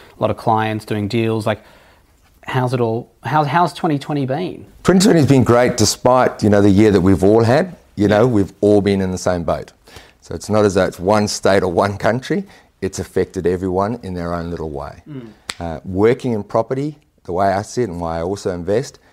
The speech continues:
Speaker 2: everybody needs somewhere to live.
Speaker 1: Mm.
Speaker 2: So whether you're renting 'cause you can't afford to buy,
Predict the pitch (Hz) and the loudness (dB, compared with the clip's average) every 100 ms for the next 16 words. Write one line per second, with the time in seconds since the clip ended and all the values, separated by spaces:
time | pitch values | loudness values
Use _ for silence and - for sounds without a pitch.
0 | _ - 101 101 95 95 90 90 87 - | _ -6 -4 -2 -2 -2 -4 -6 -8 -8
1 | 87 85 78 76 69 - _ _ - 55 | -6 -6 -6 -6 -8 -14 _ _ -20 -20
2 | - - _ _ - 90 87 87 82 80 | -20 -20 _ _ -4 0 0 0 -4 -6
3 | - 98 117 135 151 139 101 90 - 90 | -4 0 0 0 -8 -8 -8 -8 -6 -6
4 | 82 - 92 87 - 71 92 156 | -6 -6 -6 -6 -10 -2 0 0